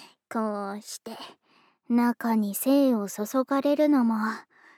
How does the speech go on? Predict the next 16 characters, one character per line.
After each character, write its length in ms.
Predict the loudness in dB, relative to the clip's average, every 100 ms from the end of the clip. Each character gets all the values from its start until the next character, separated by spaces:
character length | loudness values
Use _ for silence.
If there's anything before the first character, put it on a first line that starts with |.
| _ _
<sighs> 1300 | -6 -6 -10 -18 -20 _ _ -20 -18 -18 -20 _ -2
何 340 | 0 2 0
度 140 | -4 -8
経 240 | 0 0
験 340 | 0 0 2 0
し 160 | -4
て 100 | 2 6
も、 120 | 6 4 -2 -10 -20 -20 -20 _ _
天 460 | 0 2 0 -2 -4
に 100 | -8
も 160 | -8
昇 60 | -8 -8 -6 -4
る 120 | -6
心 320 | -8 -8 -6 -8
地 120 |
よ。 60 | -6